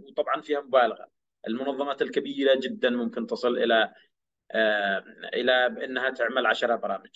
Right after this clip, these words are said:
لكن عادة المنظمات الصغيرة أو ك-، البادئة إحنا ننصح أن-، أنهم يعملوا، آه، مثلًا، آه، أربع برامج، خمسة برامج،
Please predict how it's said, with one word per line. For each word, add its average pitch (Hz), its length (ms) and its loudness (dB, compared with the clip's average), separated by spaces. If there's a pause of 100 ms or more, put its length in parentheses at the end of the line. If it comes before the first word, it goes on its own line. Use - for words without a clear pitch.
لكن 120 260 0
عادة 147 340 2
المنظمات 139 480 -2
الصغيرة 135 420 4
أو 135 300 0
ك-، - 120 -12
البادئة 127 760 0 (360)
إحنا 147 140 0
ننصح 151 360 -2
أن-، 156 140 -4
أنهم 143 380 -4
يعملوا، 143 540 2 (180)
آه، 110 220 4
مثلًا، 135 600 -2
آه، 117 460 2
أربع 117 320 0
برامج، 110 500 -4
خمسة 131 400 0
برامج، 110 480 0